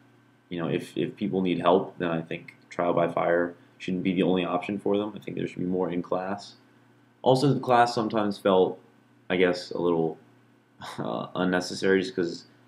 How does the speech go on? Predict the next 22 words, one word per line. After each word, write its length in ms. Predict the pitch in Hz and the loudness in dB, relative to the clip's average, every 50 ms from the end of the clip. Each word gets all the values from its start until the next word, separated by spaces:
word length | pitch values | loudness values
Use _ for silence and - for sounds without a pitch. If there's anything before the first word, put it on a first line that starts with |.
| _ _ - | _ _ -2
it 80 | - | 2
was 200 | 95 95 90 92 | 2 2 0 -2
just 140 | - - - | -6 -4 0
like 360 | 95 90 87 - - - - _ _ _ _ _ _ _ _ _ _ _ _ _ _ _ - | 2 2 2 2 0 -6 -16 _ _ _ _ _ _ _ _ _ _ _ _ _ _ _ -4
we'd 140 | 92 92 90 | -4 -2 0
watch 540 | 87 85 85 85 85 85 - - - - - _ _ _ _ _ _ _ _ | 2 2 2 2 0 -2 -4 -10 -14 -16 -20 _ _ _ _ _ _ _ _
Fritz 380 | - - 113 98 - - - | -8 0 2 2 2 0 -2
Lang 340 | 87 87 85 85 87 85 90 | -2 0 0 0 -2 -2 -4
or 80 | 92 90 | -4 -4
something, 400 | - 90 90 92 90 92 92 - - _ _ _ _ _ _ _ _ _ _ - | -4 -4 -4 -4 -4 -4 -4 -8 -12 _ _ _ _ _ _ _ _ _ _ -8
uh, 240 | - 82 82 80 82 | -6 -4 -4 -4 -4
which 180 | 87 92 95 120 | -2 -4 -2 -2
was, 200 | 127 123 123 120 | -4 -4 2 6
it 160 | 113 117 113 | 6 8 8
was 120 | 110 110 | 6 2
fun, 360 | - - 165 87 - 98 90 | 0 -2 0 0 2 0 0
but, 120 | 85 85 87 | 0 -2 -2
like, 120 | 87 87 | -2 -2
I 100 | 87 87 | -2 -2
just, 240 | 85 87 - - - | -4 -4 -8 -10 -10
you 100 | 90 82 | -8 -8
know, 200 | 82 82 82 82 | -8 -10 -12 -14